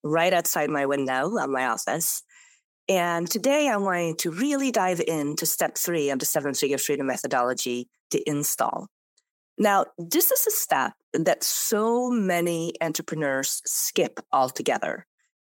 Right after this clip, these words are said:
and it stops them from creating sustainable, reliable growth long term. So last episode, we talked all about step two, which is all about the strategy.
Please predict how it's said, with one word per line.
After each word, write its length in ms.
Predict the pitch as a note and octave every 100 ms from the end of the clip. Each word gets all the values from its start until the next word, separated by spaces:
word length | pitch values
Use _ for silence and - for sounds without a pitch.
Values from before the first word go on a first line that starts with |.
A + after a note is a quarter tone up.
| F3
and 100 | E3
it 100 | D#3
stops 520 | - F#3 F#3 - -
them 320 | F#3+ D#3 D3+
from 180 | - D#3
creating 680 | - - E3 D3 C#3+ C#3
sustainable, 1160 | C#3 - - - E3 D3 D3 C3+ C#3+ C3+ C3 C3+ - _ -
reliable 880 | C#3+ C#3 C3+ C3+ C#3 C3+ C3 B2+
growth 640 | B2+ C3+ C#3 C3 B2 - - - _ _ _ -
long 320 | C#3+ C#3 C#3
term. 420 | - A#2+ - - - _ _ _ _ _
So 580 | - - F#3+ F3 E3 - _ _
last 320 | F#3 G3+ A#3+ -
episode, 420 | E3+ F#3 D#3 D3+
we 100 | D#3
talked 340 | - D3 -
all 220 | - D3 D3+
about 420 | C#3 C3+ C3 - - - _
step 360 | - - - C#3+
two, 480 | - G4 G#3 D3 E3+ - _ _ _ _
which 140 | G#3
is 80 | F3
all 120 | G#3
about 200 | G3+ E3
the 60 | D#3
strategy. 720 | - - C#3+ D3 C3+ C#3+ -